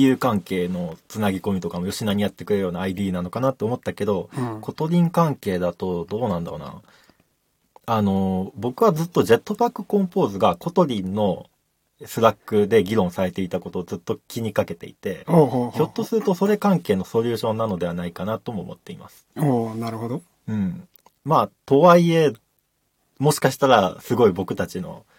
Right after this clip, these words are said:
Speaker 1: 斜め上を行くすごいものが来るかもしれない。<laughs> いや、ちょっと十二月六日の夜中は、ね、もし、あの、夜更かしできるんであれば、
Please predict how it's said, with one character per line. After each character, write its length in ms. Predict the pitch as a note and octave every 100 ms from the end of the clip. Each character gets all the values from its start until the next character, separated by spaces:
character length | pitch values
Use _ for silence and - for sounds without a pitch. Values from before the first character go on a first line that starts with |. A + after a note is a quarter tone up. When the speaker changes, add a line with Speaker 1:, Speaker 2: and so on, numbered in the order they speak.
| _ -
Speaker 1:
斜 280 | A#2 B2
め 60 | G2+
上 140 | G2
を 60 | F#2+
行 80 | F#2
く 100 | G#2
す 140 | -
ご 120 | A2 A2
い 60 |
も 20 |
の 80 | B2+
が 60 | F#3
来 160 | A3+
る 60 | A3+
か 60 | G#3
も 100 | D3
し 140 | -
れ 80 | -
な 100 | -
い。 20 | -
<laughs> 40 | _ - - - _ _ _ -
い 20 |
や、 120 | G2+
ち 80 | F2+
ょ 20 |
っ 20 |
と 100 | E2+
十 200 | F#2 A#2 B2
二 80 |
月 680 | A#2 A2 - G#2+ G#2 G2+ G2 -
六 220 | - G2+ F2
日 420 | G2 F#2+ F#2 - G2
の 160 | F#2+
夜 100 | F#2+
中 240 | G2+ F2+ F#2+
は、 260 | D2+ D2+ _ _ _ _ _ -
ね、 140 | G2
も 160 | F2 G#2+
し、 280 | - E2 D#2+ _ -
あ 120 | F#2+
の、 420 | F2 D#2+ - - _ -
夜 180 | A#2 F2+
更 0 |
か 120 | G2
し 100 | -
で 80 | F#2
き 100 | -
る 100 | G2
ん 40 | F2
で 60 |
あ 60 | E2+
れ 80 | F2
ば、 240 | D#2+ -